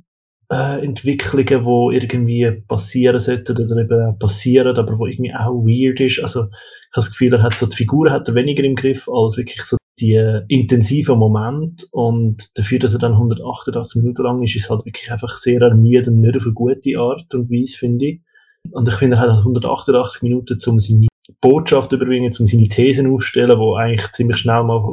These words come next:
klar wird. Und dann kommt er noch in den letzten fünf Minuten mit so einem riesigen Schild, wo drauf nochmal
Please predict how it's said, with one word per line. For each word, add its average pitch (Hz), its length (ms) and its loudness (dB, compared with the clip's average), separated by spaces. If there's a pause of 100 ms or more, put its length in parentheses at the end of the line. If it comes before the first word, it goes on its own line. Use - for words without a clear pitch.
(380)
klar 120 380 2
wird. 131 200 4
Und 107 220 -4
dann 113 240 -2 (600)
kommt 131 360 -2
er 127 40 -2
noch 123 60 2
in 117 60 2
den 113 100 2
letzten 123 280 0
fünf 117 280 4
Minuten 120 480 0
mit 107 160 0
so 117 200 -2
einem 113 100 4
riesigen 113 640 2
Schild, 123 540 2
wo 117 40 2
drauf 110 440 0
nochmal 113 360 0